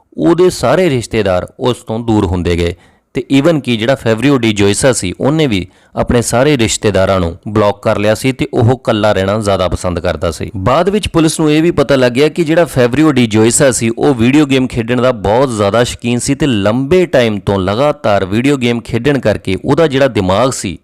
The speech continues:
ਉਹ ਅਲੱਗ ਤਰੀਕੇ ਨਾਲ ਚੱਲਣਾ ਸਟਾਰਟ ਹੋ ਗਿਆ ਸੀ ਤੇ ਉਹਦਾ ਜਿਹੜਾ ਬਿਹੇਵੀਅਰ ਸੀ, ਲੋਕਾਂ ਦੇ ਨਾਲ ਗੱਲਬਾਤ ਕਰਨ ਦਾ, ਉਹਨਾਂ ਦੇ ਨਾਲ ਡੀਲ ਕਰਨ ਦਾ, ਉਹ ਵੀ ਦਿਨੋ ਦਿਨ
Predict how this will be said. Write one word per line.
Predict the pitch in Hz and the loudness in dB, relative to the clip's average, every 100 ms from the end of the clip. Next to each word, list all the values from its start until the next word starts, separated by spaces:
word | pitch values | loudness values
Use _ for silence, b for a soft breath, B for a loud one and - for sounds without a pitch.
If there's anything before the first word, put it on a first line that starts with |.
| _ _ - | _ _ -4
ਉਹ | 151 - | -2 0
ਅਲੱਗ | 127 101 | 0 -2
ਤਰੀਕੇ | 101 98 92 101 | -2 -4 -2 0
ਨਾਲ | 98 | 0
ਚੱਲਣਾ | 101 98 95 | 0 0 0
ਸਟਾਰਟ | 101 - 101 98 | -2 0 0 2
ਹੋ | 101 | 2
ਗਿਆ | 104 | 2
ਸੀ | 120 151 175 B B B | 2 0 -2 B B B
ਤੇ | - | -2
ਉਹਦਾ | 147 165 | 2 2
ਜਿਹੜਾ | 165 175 180 | 2 4 2
ਬਿਹੇਵੀਅਰ | 131 104 104 107 156 175 | 2 0 0 0 2 2
ਸੀ, | - 92 - _ 110 | 0 -8 -12 _ -4
ਲੋਕਾਂ | 107 117 | -2 -2
ਦੇ | 107 | -2
ਨਾਲ | 104 101 | 0 0
ਗੱਲਬਾਤ | 92 113 127 123 | 0 0 0 -2
ਕਰਨ | - 107 107 | 0 0 0
ਦਾ, | 107 107 - b b | 0 0 -4 b b
ਉਹਨਾਂ | 120 117 120 | -2 0 2
ਦੇ | 117 | 2
ਨਾਲ | 107 104 | 2 2
ਡੀਲ | 101 120 | 2 0
ਕਰਨ | 110 101 90 | 0 -2 -2
ਦਾ, | 82 - - | -4 -6 -2
ਉਹ | 135 | 0
ਵੀ | 120 | 2
ਦਿਨੋ | 104 101 | 2 0
ਦਿਨ | 92 95 | 0 -2